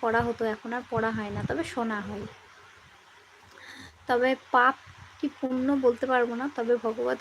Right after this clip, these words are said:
গীতা প্রত্যেকের পড়া উচিত, এটুকু বলতে পারি। দিদি, আমি আপনাকে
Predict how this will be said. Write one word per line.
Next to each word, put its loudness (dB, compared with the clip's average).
গীতা -6
প্রত্যেকের -6
পড়া -2
উচিত, -8
এটুকু -6
বলতে 0
পারি। -4
দিদি, 0
আমি -4
আপনাকে -6